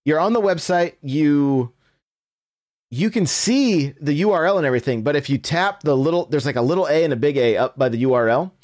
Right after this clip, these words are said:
you can then, um, you can hide the tabs or whatever,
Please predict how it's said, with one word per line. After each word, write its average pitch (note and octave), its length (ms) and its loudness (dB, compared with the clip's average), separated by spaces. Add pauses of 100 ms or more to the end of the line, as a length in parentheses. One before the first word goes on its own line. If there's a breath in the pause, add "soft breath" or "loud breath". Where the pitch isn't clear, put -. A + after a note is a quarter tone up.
(300 soft breath)
you D3 140 -2
can C#3 220 0
then, C#3+ 540 0 (280)
um, G2+ 460 0 (1120)
you C#3 100 0
can C3 120 0
hide C#3+ 400 0 (200)
the B2+ 80 -2
tabs F3 420 -2
or F#3+ 40 2
whatever, F3+ 340 -2